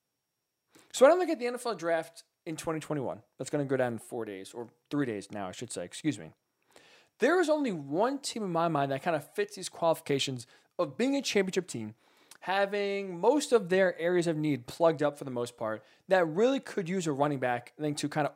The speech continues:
open up the offense more and maybe have it be the missing piece to a championship run.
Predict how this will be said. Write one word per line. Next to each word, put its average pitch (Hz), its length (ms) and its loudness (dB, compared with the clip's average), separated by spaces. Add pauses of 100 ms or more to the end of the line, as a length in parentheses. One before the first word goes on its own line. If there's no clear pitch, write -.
open 175 200 4
up 165 120 0
the 156 60 4
offense 139 300 2
more 131 300 -2
and 156 220 -4
maybe 220 300 2
have 175 200 2
it 160 80 -2
be 170 140 0
the 156 80 4
missing 143 360 -2
piece - 440 -8 (400)
to 151 160 2
a 135 40 4
championship 131 520 -8
run. 98 160 -10